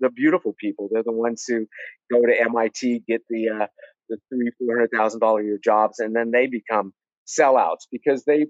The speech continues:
they, they invest on Wall Street. And Wall Street, sorry, everything you invest in, a green, socially responsible investment, H M O, I mean, a, a mutual fund, sorry, they still have Microsoft,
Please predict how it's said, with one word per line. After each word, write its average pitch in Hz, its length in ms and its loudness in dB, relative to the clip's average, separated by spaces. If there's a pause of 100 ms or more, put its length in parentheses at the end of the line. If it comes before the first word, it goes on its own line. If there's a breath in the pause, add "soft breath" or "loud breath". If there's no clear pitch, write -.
(120)
they, 160 220 2 (500)
they 180 140 4
invest 190 360 0
on 190 140 0
Wall 202 200 2
Street. 95 300 -4 (840)
And 135 320 0 (400)
Wall 151 180 2
Street, 180 380 -2 (800)
sorry, 160 420 2 (340)
everything 175 360 0
you 170 120 2
invest 151 360 0
in, 190 240 0 (720)
a 127 60 0
green, 165 540 2 (480)
socially 156 760 0
responsible 151 760 0
investment, 127 540 0 (120)
H 131 200 0
M 127 160 4
O, 131 420 2
I 110 60 0
mean, 110 160 0
a, - 20 2
a 95 360 0
mutual 127 340 -8
fund, 165 180 0 (240)
sorry, 170 500 2
they 131 140 0
still 139 300 0
have 135 160 2 (160)
Microsoft, 127 520 0